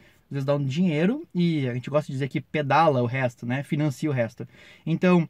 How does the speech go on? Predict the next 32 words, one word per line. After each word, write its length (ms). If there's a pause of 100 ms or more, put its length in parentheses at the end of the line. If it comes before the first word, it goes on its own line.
(400)
se 200
baixar 360
o 80
preço 360
lá 160
do 80
seu 180
sessenta 480
e 40
oito 160
pra 120
sessenta, 600
vamos 240
dizer, 320 (1400)
e 80
não 120
tiver 240
crédito, 600 (180)
não 120
adianta 260
em 20
nada, 380 (500)
né? 300
Tu, 100
ah, 340
continua 560
não 160
conseguindo 460
comprar 300
o 60
carro, 360 (300)
né? 200